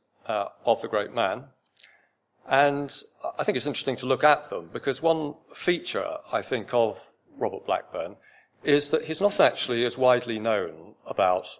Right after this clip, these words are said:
as his contemporaries, the other greats, uh, whether it's, uh, A V Rowe or Tommy Sopwith,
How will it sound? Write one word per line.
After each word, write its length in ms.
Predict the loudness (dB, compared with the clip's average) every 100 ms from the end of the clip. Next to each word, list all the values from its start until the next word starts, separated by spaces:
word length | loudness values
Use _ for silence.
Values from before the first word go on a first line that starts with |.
| -2
as 380 | 0 0 -2 -10 _
his 220 | -6 -4
contemporaries, 640 | -4 0 -2 -2 -8 -6
the 100 | -2
other 180 | 0 -2
greats, 560 | -2 -2 -2 -6 -12 -12 _ _ _ -4
uh, 160 | -2
whether 160 | 0 -4
it's, 240 | -8 -12 -10
uh, 240 | -8 -6 -6
A 140 | -6 -6
V 180 | -8 -6
Rowe 420 | 0 0 2 -2
or 300 | -6 -10 -10
Tommy 260 | -8 -8
Sopwith, 640 | -8 -8 -8 -6 -6 -6